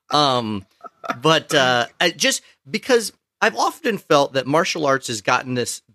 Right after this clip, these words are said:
bad rap, except for, e-, especially, um, what, post,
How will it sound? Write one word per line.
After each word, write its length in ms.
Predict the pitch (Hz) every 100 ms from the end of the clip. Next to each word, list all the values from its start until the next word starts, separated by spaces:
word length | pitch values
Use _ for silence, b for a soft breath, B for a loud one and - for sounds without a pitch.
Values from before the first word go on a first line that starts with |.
| -
bad 340 | 123 135 143
rap, 480 | 107 120 113 95 - -
except 460 | 123 - 170 - -
for, 320 | 147 135 131 190
e-, 120 | 196
especially, 580 | 175 - 233 226 190 -
um, 500 | 139 127 123 120 110 _ _ _ -
what, 260 | 127 -
post, 440 | - 185 190 -